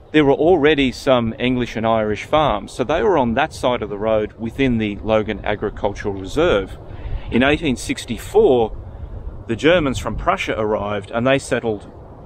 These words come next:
on this side of the road here. So German Pocket Road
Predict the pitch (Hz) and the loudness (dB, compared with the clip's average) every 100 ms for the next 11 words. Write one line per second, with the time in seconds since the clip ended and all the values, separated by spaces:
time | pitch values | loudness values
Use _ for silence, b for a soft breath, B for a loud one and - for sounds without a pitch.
0 | - - 127 135 196 139 113 104 101 107 | -18 0 2 2 2 4 4 2 0 2
1 | 110 104 131 139 101 - - B B B | 2 0 0 -2 -2 -8 -12 B B B
2 | - 156 107 156 180 123 - 170 196 139 | -4 -4 4 4 4 0 0 -2 0 0
3 | 104 107 123 185 | 2 2 4 2